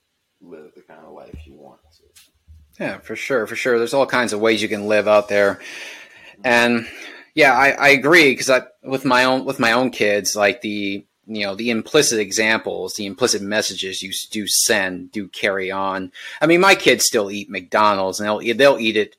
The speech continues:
Speaker 2: it seems like, without a second thought, even though I won't, even though I'll take them through the drive-thru, and just like your dad did with you,
Speaker 1: <laughs>
Speaker 2: I, I won't even consider getting anything from there because I know, <laughs> I know what's up over there, and I don't
Speaker 1: Wait,
Speaker 2: want
Speaker 1: let
Speaker 2: anything
Speaker 1: me,
Speaker 2: to do
Speaker 1: let me
Speaker 2: with it.
Speaker 1: ask you this real quick. How old
Speaker 2: Uh-huh.
Speaker 1: are, how old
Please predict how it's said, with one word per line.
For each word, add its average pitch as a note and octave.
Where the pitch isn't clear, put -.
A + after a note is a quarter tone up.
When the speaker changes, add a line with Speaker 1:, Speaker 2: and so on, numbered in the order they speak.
Speaker 2:
it G#2
seems A2
like, G#2
without A2
a -
second G#2
thought, A2+
even A2
though A2
I A2+
won't, G#2
even A2+
though G#2
I'll C3
take C3+
them A#2+
through B2
the G#2+
drive-thru, A2+
and G#2+
just A#2
like G#2+
your G#2+
dad A2
did G#2
with G2+
you, G#2+
Speaker 1:
<laughs> -
Speaker 2:
I, D3
I -
won't D3
even G#2+
consider A2+
getting G2+
anything G2
from G#2
there G2
because G#2
I B2+
know, A2+
<laughs> -
I D#3+
know G#3
what's D#3
up -
over A2
there, G#2+
and C3
I C#3
don't C3+
Speaker 1:
Wait, B2
Speaker 2:
want A#2
Speaker 1:
let A#2+
Speaker 2:
anything A#2
Speaker 1:
me, G#2+
Speaker 2:
to G2+
do A2+
Speaker 1:
let -
me -
Speaker 2:
with C3+
it. C3
Speaker 1:
ask C3
you D#3
this -
real G#2
quick. F2
How A#2
old A2+
Speaker 2:
Uh-huh. A#2
Speaker 1:
are, G2
how A#2
old G#2+